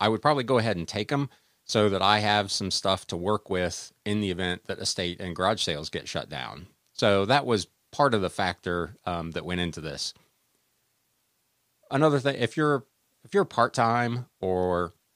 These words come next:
if you don't have a store and you don't have the ability to do thousands of listings fairly inexpensively,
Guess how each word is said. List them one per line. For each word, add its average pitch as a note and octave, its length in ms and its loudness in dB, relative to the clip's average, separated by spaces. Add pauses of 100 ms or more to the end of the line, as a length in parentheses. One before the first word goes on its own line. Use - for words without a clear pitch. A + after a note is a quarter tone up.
(600)
if - 140 -10
you A2+ 60 -2
don't B2 160 2
have A2 160 0
a G#2 40 -2
store A#2+ 540 2
and F#2 80 -6
you E2+ 80 -2
don't G2 280 -2
have F#2 580 -2
the F2+ 220 -4
ability F#2+ 480 -4
to F2 100 -2
do F#2+ 500 -2 (720)
thousands F#2 520 0
of F2+ 160 -8
listings F#2+ 500 -2
fairly F#2+ 380 -2
inexpensively, C3 880 -4